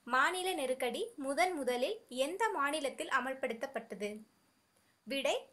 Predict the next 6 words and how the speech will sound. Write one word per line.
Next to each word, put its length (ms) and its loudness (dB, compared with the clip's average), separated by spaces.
பஞ்சாப், 640 2
ஆயிரத்தி 800 0
தொள்ளாயிரத்தி 680 4
ஐம்பத்தி 500 -4
ஒண்ணு. 320 -6
அடுத்து, 440 -2